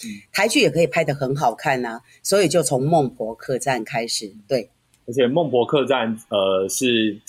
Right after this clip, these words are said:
Speaker 3: 呃，也不是一般的台剧啦，吼，是非常特别的一个类型哦。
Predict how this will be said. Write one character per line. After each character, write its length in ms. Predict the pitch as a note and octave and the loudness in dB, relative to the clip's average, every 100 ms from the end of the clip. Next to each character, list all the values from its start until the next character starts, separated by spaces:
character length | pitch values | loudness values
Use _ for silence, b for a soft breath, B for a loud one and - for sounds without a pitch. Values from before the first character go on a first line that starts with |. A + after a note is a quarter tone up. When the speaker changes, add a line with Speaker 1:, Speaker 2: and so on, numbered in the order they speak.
| - _ _ | -12 _ _
Speaker 3:
呃， 320 | G#2 G2 F#2+ | 0 2 2
也 100 | G#2+ | 0
不 140 | A2+ D3 | -2 -2
是 100 | G#3 | 0
一 80 | E3 | 0
般 160 | D#3 | 0
的 80 | C#3+ | 0
台 260 | B2+ - F#2+ | 0 -2 -6
剧 240 | G2 B2 G#2 | -4 -2 -2
啦， 140 | E2 | 0
吼， 160 | E2 F2+ | -2 -4
是 140 | B2+ | -4
非 160 | A#2 B2+ | -2 0
常 220 | A2+ G2 | 0 0
特 240 | D#3+ D3 G#2+ | 0 2 2
别 240 | G2+ E2+ | 0 -4
的 180 | F2+ F2 | -4 -6
一 60 | |
个 100 | F2 G2+ | -4 -2
类 200 | G#2+ F2+ | -2 -2
型 180 | - E2+ | -8 -14
哦。 120 | - | -12